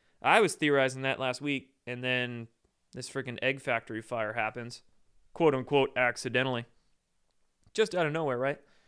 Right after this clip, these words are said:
So yeah, pretty crazy times we're in, right? You would think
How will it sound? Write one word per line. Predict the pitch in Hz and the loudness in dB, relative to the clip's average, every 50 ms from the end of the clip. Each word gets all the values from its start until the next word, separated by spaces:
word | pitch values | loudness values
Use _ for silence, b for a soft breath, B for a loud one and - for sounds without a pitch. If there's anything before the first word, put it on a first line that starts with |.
| _ _ _ _ _ _ _ _ - | _ _ _ _ _ _ _ _ -10
So | - - | -4 0
yeah, | 127 127 135 127 117 | 2 4 6 4 4
pretty | 113 - - 147 131 131 127 123 123 117 - _ _ _ _ _ _ _ _ _ _ _ _ | 2 0 -2 -2 0 0 -2 -2 -4 -6 -10 _ _ _ _ _ _ _ _ _ _ _ _
crazy | - 147 151 156 139 123 | -8 -6 -6 -6 -6 -8
times | - 156 151 147 139 123 | -6 -4 -4 -4 -4 -4
we're | 123 123 120 120 | -6 -6 -6 -6
in, | 117 | -6
right? | 117 123 131 147 151 - _ _ _ _ _ _ _ _ _ _ _ _ _ _ _ _ _ _ _ - - - _ _ _ _ | -4 -2 -2 -2 -4 -4 _ _ _ _ _ _ _ _ _ _ _ _ _ _ _ _ _ _ _ -16 -16 -16 _ _ _ _
You | - 131 143 | -6 -4 -4
would | 151 147 - | -4 2 8
think | 214 233 240 220 208 202 208 - - | 8 8 8 8 4 2 0 -8 -20